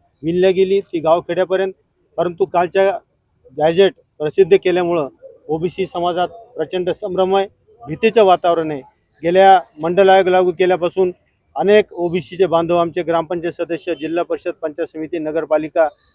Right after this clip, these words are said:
आणि शैक्षणिक आर-, आरक्षण घेऊन त्यांचे कुटुंब कुठेतरी स्थिरावू लागले आणि अशातच हे सगळं हिरवल्या जातं काय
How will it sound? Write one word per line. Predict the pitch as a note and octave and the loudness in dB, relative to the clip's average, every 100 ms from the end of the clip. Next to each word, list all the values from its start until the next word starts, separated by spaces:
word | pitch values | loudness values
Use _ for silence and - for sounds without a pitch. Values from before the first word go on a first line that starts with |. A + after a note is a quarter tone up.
| _ E3+ | _ -6
आणि | F3+ | -6
शैक्षणिक | D3+ F3+ - G3+ G3+ F#3 | -2 -2 0 2 2 0
आर-, | D#3 E3+ | 0 0
आरक्षण | C#3+ E3 F3+ G3+ | 0 -2 0 -2
घेऊन | F3+ E3+ D3+ | 0 -2 -4
त्यांचे | - _ _ - F3 G#3 G3 - | -10 _ _ -10 -2 0 0 -2
कुटुंब | F3 G3 G3 F#3 C#3 _ _ - | -2 0 2 2 0 _ _ -8
कुठेतरी | E3+ F3 G3 | -4 0 0
स्थिरावू | - G3+ G#3+ A3+ | 0 4 6 8
लागले | G3+ E3+ D3+ - _ _ - | 6 4 -2 -4 _ _ -8
आणि | F3 | -2
अशातच | E3 D#3+ G3 G#3+ G3+ _ _ _ | -2 0 2 2 0 _ _ _
हे | F3+ | -4
सगळं | F3+ G3 G3+ G3+ | 0 2 4 4
हिरवल्या | B2 - F3 G3+ G#3 | 0 -2 2 6 6
जातं | G3 G3 | 6 2
काय | F#3+ F#3+ F3 | 0 2 2